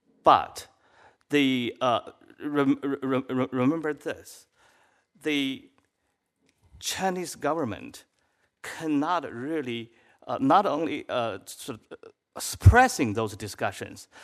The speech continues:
they also guiding and inciting and, uh, sort of channeling the public opinion to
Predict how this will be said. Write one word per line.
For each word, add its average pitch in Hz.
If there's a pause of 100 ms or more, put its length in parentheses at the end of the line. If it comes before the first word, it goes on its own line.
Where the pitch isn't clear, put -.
(220)
they 170
also 208
guiding 139
and 113
inciting 123 (380)
and, 127
uh, 113 (320)
sort 131
of - (340)
channeling 156
the 110
public 147
opinion 113 (320)
to 180